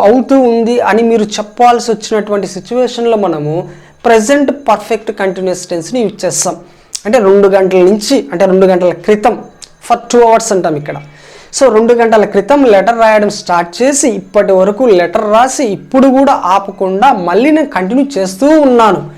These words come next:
ఈ మాటను మనం చెప్పడానికి ప్రెజెంట్ పర్ఫెక్ట్ కంటిన్యూస్ టెన్స్ని యూజ్ చేస్తాం. దాన్ని మనం యూసేజ్లో మెయిన్ పాయింట్గా చెప్తాం. దీనికి ఉన్నటువంటి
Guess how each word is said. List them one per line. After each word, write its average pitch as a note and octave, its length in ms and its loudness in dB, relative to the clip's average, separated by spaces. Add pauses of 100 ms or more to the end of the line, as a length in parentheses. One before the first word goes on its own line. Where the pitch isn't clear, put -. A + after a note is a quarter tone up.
(320)
ఈ B3 40 6 (140)
మాటను A#3+ 360 0
మనం A3 120 0 (140)
చెప్పడానికి G3+ 640 -4 (180)
ప్రెజెంట్ G#3 440 -4 (200)
పర్ఫెక్ట్ G3+ 420 -6 (120)
కంటిన్యూస్ F3 540 -8
టెన్స్ని F3 320 -8
యూజ్ D#3+ 240 -10
చేస్తాం. D#3+ 440 -8 (840)
దాన్ని B3 260 2 (120)
మనం A3+ 160 0 (180)
యూసేజ్లో A3+ 500 0 (180)
మెయిన్ C#4 300 4 (100)
పాయింట్గా A3 440 0
చెప్తాం. F#3+ 360 -2
దీనికి F#3+ 240 -2
ఉన్నటువంటి G#3 380 0